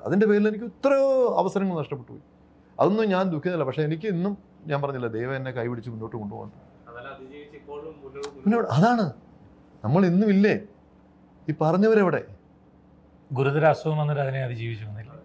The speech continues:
Speaker 1: ഗുരുതരമായ ഒരു അസുഖം വന്നിട്ട്, ക്യാ-, ക്യാൻസർ തേർഡ് സ്റ്റേജ്, ഫോർത്ത് സ്റ്റേജിൽ എത്താൻ പോ-, ആ, അതിൽ നിന്നൊക്കെ അതിജീവിച്ച് മൂന്ന് നാല്, മൂ-, മൂന്നര വർഷമായി ഞാൻ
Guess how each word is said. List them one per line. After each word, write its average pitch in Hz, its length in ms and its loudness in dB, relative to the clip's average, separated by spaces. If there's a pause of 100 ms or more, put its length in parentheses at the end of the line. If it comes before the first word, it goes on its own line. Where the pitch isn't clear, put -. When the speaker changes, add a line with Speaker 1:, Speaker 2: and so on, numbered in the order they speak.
(120)
Speaker 1:
ഗുരുതരമായ 180 600 4
ഒരു 170 140 6
അസുഖം 165 280 0
വന്നിട്ട്, 160 280 -4 (300)
ക്യാ-, 135 420 4
ക്യാൻസർ 151 320 0 (140)
തേർഡ് 160 240 0
സ്റ്റേജ്, 156 300 0 (200)
ഫോർത്ത് 147 240 0
സ്റ്റേജിൽ 147 400 2
എത്താൻ 143 240 -2
പോ-, 131 220 0
ആ, 147 40 6 (400)
അതിൽ 143 180 2
നിന്നൊക്കെ 190 320 0
അതിജീവിച്ച് 160 440 -2 (120)
മൂന്ന് 147 280 -6
നാല്, 143 160 0 (120)
മൂ-, 135 220 -8
മൂന്നര 143 240 0
വർഷമായി 113 300 -4 (760)
ഞാൻ 113 100 0